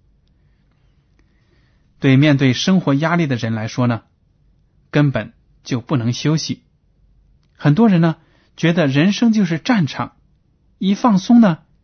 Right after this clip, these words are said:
就要失败。所以我们现在看到很多的商业、工厂，也都是拼命的让工人们加班加点的干活。其实啊，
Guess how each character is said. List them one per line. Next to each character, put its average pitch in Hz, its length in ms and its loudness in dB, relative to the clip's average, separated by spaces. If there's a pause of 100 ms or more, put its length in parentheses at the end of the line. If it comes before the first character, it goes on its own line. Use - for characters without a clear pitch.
(300)
就 156 120 -2
要 131 140 2
失 - 220 -8
败。 127 260 -6 (1300)
所 131 220 0
以 123 80 4
我 113 100 0
们 117 100 -2
现 147 200 -2
在 131 120 -4
看 127 220 -4
到 120 240 -8 (280)
很 113 260 -6
多 139 160 -2
的 131 80 -4
商 147 340 -2
业、 156 300 -2 (520)
工 156 280 2
厂， - 260 -10 (760)
也 117 120 -6
都 127 140 -2
是 123 340 -8 (240)
拼 147 260 0
命 151 180 2
的 117 140 -4
让 123 220 -6
工 139 220 0
人 123 120 0
们 113 140 -4
加 135 240 -4
班 139 200 -2
加 156 200 -4
点 98 160 -10
的 110 100 -14
干 143 220 -8
活。 - 340 -12 (2250)
其 233 180 0
实 185 160 -2
啊， 156 240 -2